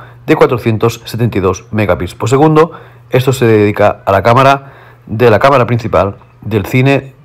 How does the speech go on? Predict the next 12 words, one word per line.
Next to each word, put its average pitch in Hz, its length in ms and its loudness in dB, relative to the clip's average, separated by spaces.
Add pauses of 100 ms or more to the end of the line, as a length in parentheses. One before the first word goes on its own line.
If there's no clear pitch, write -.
(120)
tres, 117 420 -2 (260)
o - 80 -14
sea, 107 160 2
de 87 120 -4
la 90 80 -2
versión 131 500 -2 (320)
de 92 100 -6
cine 123 540 -2
con 104 220 0
el 95 180 -2
Apple 110 280 0
ProRes. 82 580 -2